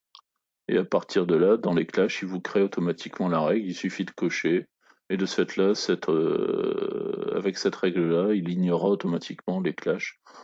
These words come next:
entre les prises, euh, et les murs, si on veut faire ça.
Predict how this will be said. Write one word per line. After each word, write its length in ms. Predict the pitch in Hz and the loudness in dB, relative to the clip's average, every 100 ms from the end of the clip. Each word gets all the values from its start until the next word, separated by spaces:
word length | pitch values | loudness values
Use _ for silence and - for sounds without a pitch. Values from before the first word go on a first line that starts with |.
| - | -12
entre 360 | - 95 90 98 | -4 -2 0 0
les 120 | 85 | 0
prises, 580 | 80 - 85 90 98 87 | -2 -4 -2 -2 -2 -2
euh, 340 | 80 76 - - | 0 0 -2 -2
et 120 | 95 | -2
les 100 | 90 | 0
murs, 380 | 82 87 98 98 | 0 0 -2 -4
si 100 | - | -4
on 80 | 90 | -4
veut 60 | - | -4
faire 140 | - | -6
ça. 180 | - | -6